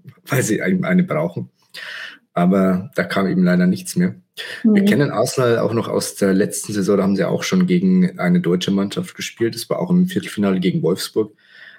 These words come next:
Speaker 1: Äh, und das war, würde ich auch letzten Endes sagen, schon eine relativ klare Angelegenheit dann für Wolfsburg.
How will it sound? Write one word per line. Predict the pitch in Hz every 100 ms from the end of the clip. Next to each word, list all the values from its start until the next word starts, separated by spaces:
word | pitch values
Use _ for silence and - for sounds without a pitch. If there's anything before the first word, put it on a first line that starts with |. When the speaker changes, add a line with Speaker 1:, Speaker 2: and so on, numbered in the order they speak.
| _ _ -
Speaker 1:
Äh, | 92
und | 92 92 92 92 87
das | -
war, | 92 90 90 - -
würde | 92 101 101
ich | - -
auch | 92 - -
letzten | 101 - -
Endes | 101 101 95
sagen, | 90 90
schon | - 95
eine | 95 90
relativ | 95 98 92 87
klare | - - 85 92 85
Angelegenheit | 90 90 87 87 87 80
dann | 87 85 80 73
für | - 82
Wolfsburg. | 82 85 - - - -